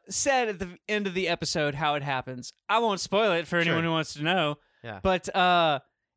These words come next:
Speaker 1: anyways, it is very confusing up until the point in which it is explained how that, uh, mirror gets
Speaker 2: Yeah.
Speaker 1: shattered. To us, it could sound like anything. And I, for one, thought that maybe Robin was like,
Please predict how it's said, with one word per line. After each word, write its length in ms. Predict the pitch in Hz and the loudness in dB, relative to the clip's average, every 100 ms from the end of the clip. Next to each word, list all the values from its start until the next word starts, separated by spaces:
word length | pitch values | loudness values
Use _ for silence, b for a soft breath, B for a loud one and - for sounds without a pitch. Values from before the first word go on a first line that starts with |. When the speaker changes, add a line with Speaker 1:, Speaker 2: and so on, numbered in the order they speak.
| - | -4
Speaker 1:
anyways, 600 | 339 285 190 170 165 - | 0 2 2 0 -2 -4
it 140 | 254 311 | -2 -2
is 140 | 202 | -2
very 280 | 185 247 262 | 0 0 0
confusing 640 | 233 202 226 254 196 180 | -2 -4 -2 -4 -2 -2
up 160 | 196 214 | -4 -4
until 320 | 196 208 196 | -6 -4 -4
the 80 | 175 | -4
point 300 | 185 180 147 | -4 -4 -4
in 160 | 156 | -6
which 180 | 165 - | -6 -6
it 80 | 156 | -6
is 240 | 139 120 _ _ - | -6 -8 _ _ -14
explained 640 | - - - 269 214 151 | -10 -8 -4 -2 -2 -2
how 140 | 156 | -4
that, 200 | 139 123 - - | -2 -4 -6 -8
uh, 220 | 135 120 | -4 -4
mirror 240 | 131 131 123 | -4 -6 -6
gets 260 | 113 - | -8 -6
Speaker 2:
Yeah. 100 | 123 | 0
Speaker 1:
shattered. 260 | 151 104 - b b b b _ - | 0 -2 -8 b b b b _ -8
To 220 | - 190 - | -2 0 4
us, 440 | 285 302 190 - - | 4 4 2 -2 -2
it 240 | 180 - | -4 -4
could 160 | - 196 | -6 -4
sound 320 | - 202 190 | -2 0 2
like 220 | 175 170 220 | 0 0 -2
anything. 680 | 339 311 - 131 117 127 _ _ _ _ - | 0 -2 -4 -10 -8 -14 _ _ _ _ -4
And 140 | 170 - | -4 2
I, 480 | 226 349 247 175 175 | 4 6 4 2 0
for 220 | - 175 | 0 0
one, 340 | 160 156 156 170 | 2 0 -2 -6
thought 420 | - 165 151 - | 0 2 2 -2
that 280 | 143 151 147 | -4 -4 -2
maybe 640 | 156 170 302 180 156 165 - b b | -2 0 0 0 -2 -2 -10 b b
Robin 520 | 131 151 170 170 185 170 | -4 2 2 2 -4 -4
was 260 | 156 147 | -8 -4
like, 340 | 165 151 147 | -2 -2 -4